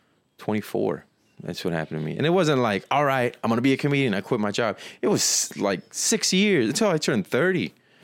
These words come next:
It was, like, when I turned thirty, and it took that long to get my wife through school, and I worked, you know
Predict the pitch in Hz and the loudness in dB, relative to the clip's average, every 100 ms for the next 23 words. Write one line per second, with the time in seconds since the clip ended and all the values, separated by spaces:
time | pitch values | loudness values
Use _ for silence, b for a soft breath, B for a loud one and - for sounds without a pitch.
0 | B B B B - - 156 160 104 95 | B B B B -4 0 2 0 -4 -4
1 | 107 - _ _ _ - - 151 147 - | -12 -14 _ _ _ -10 -2 0 0 0
2 | 160 143 - - 139 135 104 82 - _ | 0 0 -2 0 2 2 2 -2 -8 _
3 | _ - 104 104 127 110 120 117 117 110 | _ -2 -2 0 -2 0 0 2 2 2
4 | 110 104 107 101 98 98 - 87 - - | 0 0 2 2 0 -2 -4 -4 -2 -2
5 | - 107 92 85 98 B B B B 92 | 0 2 2 0 -4 B B B B -6
6 | 92 90 101 101 95 90 - - - b | -4 -2 0 2 2 0 -6 -16 -20 b
7 | b b b b - 110 107 | b b b b -4 0 0